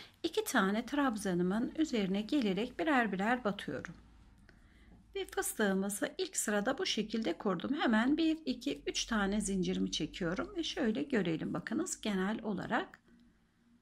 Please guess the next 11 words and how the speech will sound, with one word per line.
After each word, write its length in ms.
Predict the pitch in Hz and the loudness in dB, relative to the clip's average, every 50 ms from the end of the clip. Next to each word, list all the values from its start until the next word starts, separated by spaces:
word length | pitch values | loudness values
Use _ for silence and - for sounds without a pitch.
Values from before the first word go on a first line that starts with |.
| - - _ _ _ _ _ _ _ _ _ _ - | -20 -20 _ _ _ _ _ _ _ _ _ _ -6
Aynı 400 | - 427 403 349 294 240 220 190 | -2 4 8 8 8 8 6 4
bakınız 420 | 185 180 - 214 226 285 277 - | 2 0 0 0 0 0 2 4
başlangıç 640 | 320 339 320 - - 262 220 208 202 214 214 - 277 | 4 4 4 4 2 2 2 2 2 0 -2 -2 -2
ve 120 | 277 262 | 0 0
bitişimiz 680 | 330 311 - - 214 - - 202 214 247 302 - - - | 0 -2 -2 -4 -4 -2 0 0 0 0 0 -2 -2 -2
birbirinin 800 | 359 330 240 208 202 196 185 190 185 196 226 277 330 403 - - - | 0 0 0 0 0 0 0 0 0 2 2 2 2 0 -2 -4 0
aynısı. 640 | 370 359 269 208 175 175 175 - - - - - - | 2 4 4 6 6 4 2 0 -2 -4 -6 -4 -4
İki 200 | 311 - 302 294 | -2 -2 -2 -2
trabzan 580 | - 220 226 208 196 180 175 196 190 185 175 | 0 2 4 4 4 2 0 0 0 0 2
var 140 | 180 190 202 | 2 2 0
şu 140 | 196 - | 0 -4